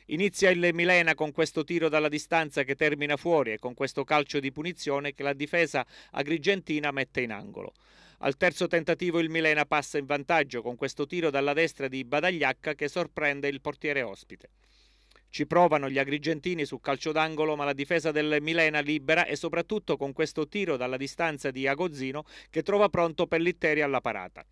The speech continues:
Il Milena cerca il raddoppio con questo tiro di punizione di Ojeda per la testa di Majorana che termina al lato di un soffio.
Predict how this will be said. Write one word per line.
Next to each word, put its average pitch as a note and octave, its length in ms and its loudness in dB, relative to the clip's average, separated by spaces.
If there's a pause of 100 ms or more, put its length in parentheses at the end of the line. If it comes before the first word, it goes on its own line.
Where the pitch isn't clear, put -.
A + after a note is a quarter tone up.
(680)
Il D3+ 160 -6
Milena D#3+ 380 4
cerca D3+ 400 0
il C#3+ 240 2
raddoppio C#3+ 500 0
con C#3 160 -4
questo C3+ 380 -4
tiro F3 240 -4
di D#3 80 -4
punizione D#3+ 540 -4
di D#3 120 -2
Ojeda D#3 480 2
per A#2+ 140 -6
la B2+ 100 -2
testa C#3+ 340 -4
di C3+ 220 -4
Majorana D3 540 -2
che E3+ 140 -4
termina D#3 420 -2
al D#3 60 -2
lato C#3+ 220 -2
di C#3 120 -6
un C3 100 -10
soffio. - 480 -14